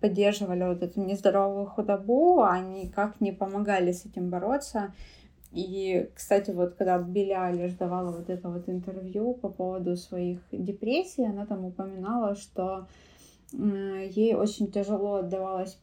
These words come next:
давался первый ее тур, она была прям очень стрессовала по этому поводу и, в общем, там думала о всяких суицидальных мыслях,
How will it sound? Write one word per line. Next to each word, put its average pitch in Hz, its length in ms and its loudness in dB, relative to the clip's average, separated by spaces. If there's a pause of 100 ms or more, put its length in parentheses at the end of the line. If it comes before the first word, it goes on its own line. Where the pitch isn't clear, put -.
давался 202 600 0
первый 185 540 -2
ее 175 180 -2
тур, 294 340 4
она 208 240 4
была 185 220 0
прям 175 300 -2
очень 175 1300 -4
стрессовала 202 720 2
по 240 120 0
этому 208 280 -2
поводу 196 500 -4
и, 175 160 -4
в 170 100 -12
общем, 175 280 -6
там 170 280 -8
думала 170 320 -4
о 175 40 -6
всяких - 380 -8
суицидальных 180 680 -2
мыслях, 247 420 2